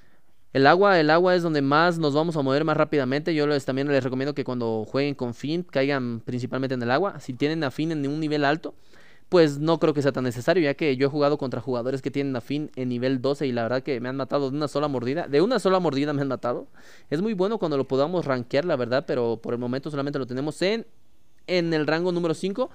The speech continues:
Bueno, aquí viene Nitz y vamos a tratar de derrotar a Nitz. Vamos a tirar la mordida,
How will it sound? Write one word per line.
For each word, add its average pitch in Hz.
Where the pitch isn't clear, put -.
Bueno, 208
aquí 202
viene 208
Nitz -
y 247
vamos 190
a 170
tratar 160
de 156
derrotar 139
a 147
Nitz. 180
Vamos 175
a 156
tirar 170
la 190
mordida, 180